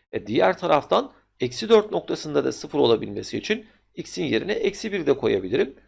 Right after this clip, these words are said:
O halde x eksenini eksi bir ve artı bir noktalarında kesmek zorunda. Diğer taraftan f sıfırın a'ya eşit olduğunu biliyorduk. O zaman burada da x yerine sıfır koyduğumuzda f sıfır eşittir a,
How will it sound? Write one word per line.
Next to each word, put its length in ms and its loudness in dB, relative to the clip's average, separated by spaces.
O 140 2
halde 180 2
x 260 -6
eksenini 460 -4
eksi 360 -2
bir 160 -6
ve 80 0
artı 340 -2
bir 100 -2
noktalarında 600 0
kesmek 400 -8
zorunda. 520 -2
Diğer 220 0
taraftan 480 -2
f 140 0
sıfırın 520 -6
a'ya 300 0
eşit 220 -4
olduğunu 300 0
biliyorduk. 460 -2
O 120 4
zaman 280 0
burada 240 -2
da 60 -2
x 300 -8
yerine 240 -4
sıfır 280 -6
koyduğumuzda 580 -2
f 180 -2
sıfır 340 -8
eşittir 480 -2
a, 240 4